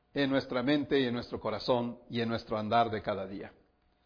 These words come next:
Pero realmente será un año nuevo si hacemos cambios novedosos en nuestra vida. ¿No les parece que si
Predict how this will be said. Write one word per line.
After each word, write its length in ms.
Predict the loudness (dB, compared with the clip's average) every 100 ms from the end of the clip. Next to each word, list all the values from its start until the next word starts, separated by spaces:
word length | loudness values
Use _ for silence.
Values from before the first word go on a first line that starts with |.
| _ -20 -4
Pero 200 | 6 8
realmente 540 | 10 10 10 6 6 6
será 260 | 10 10
un 140 | 12 10
año 220 | 8 10
nuevo 720 | 12 12 12 8 2 -14 -20 _ _ _
si 200 | -8 2
hacemos 500 | 4 6 4 4 0
cambios 720 | 4 4 6 6 4 2 -8 -16 _
novedosos 880 | -2 0 2 4 4 2 -2 -4 -14 -12
en 160 | -8 -6
nuestra 340 | -6 -6 -8
vida. 300 | -8 -12 -16 _ _ _ _ _ _ _ _ _ _ _ _ _ _
¿No 160 | 4 4
les 100 | 6
parece 400 | 6 8 6 4
que 160 | 2
si 540 | 4 6 6 6 2